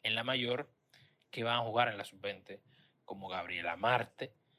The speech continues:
posiblemente si se recupera de su lesión, Mia Senjo es otra de esas jugadoras que va a estar en la sub-veinte. Una de ellas dos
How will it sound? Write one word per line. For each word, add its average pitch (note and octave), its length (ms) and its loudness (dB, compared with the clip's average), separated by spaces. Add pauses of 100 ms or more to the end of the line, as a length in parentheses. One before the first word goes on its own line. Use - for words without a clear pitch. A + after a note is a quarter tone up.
(360)
posiblemente B2 1200 2
si A#2 160 -6
se A#2 140 -2
recupera A#2 520 0
de A2+ 140 0
su - 140 -8
lesión, G#2+ 500 -6 (100)
Mia G#2+ 440 -4
Senjo G2+ 600 -4 (920)
es G#2+ 260 -6
otra G2+ 280 -2
de F#2+ 80 -6
esas F#2+ 180 -10
jugadoras F#2+ 400 -8 (480)
que G#2 280 -4
va A2+ 220 2
a G2+ 60 4
estar G#2 280 2
en G2+ 80 -2
la G#2 100 -2
sub-veinte. - 560 -10 (420)
Una D3+ 260 4
de D3+ 60 8
ellas C#3+ 200 8
dos C3 220 4